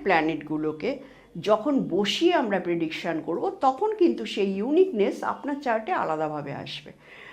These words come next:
তো এই দুটো জায়গাতেই কিন্তু অনেক সময় প্রেডিকশনটা ডিফার করে যায়।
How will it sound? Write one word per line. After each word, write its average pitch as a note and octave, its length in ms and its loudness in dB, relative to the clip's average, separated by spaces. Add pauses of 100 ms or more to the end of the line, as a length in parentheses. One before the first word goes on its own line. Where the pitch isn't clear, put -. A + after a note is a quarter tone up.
(220)
তো F4 80 4
এই E4 460 6
দুটো F4 260 6
জায়গাতেই A#3+ 560 6
কিন্তু C#4+ 420 0
অনেক G#3+ 280 2
সময় D4 320 -2
প্রেডিকশনটা G#3+ 680 -2
ডিফার A3 360 0
করে E3 320 -2
যায়। C#3 240 -8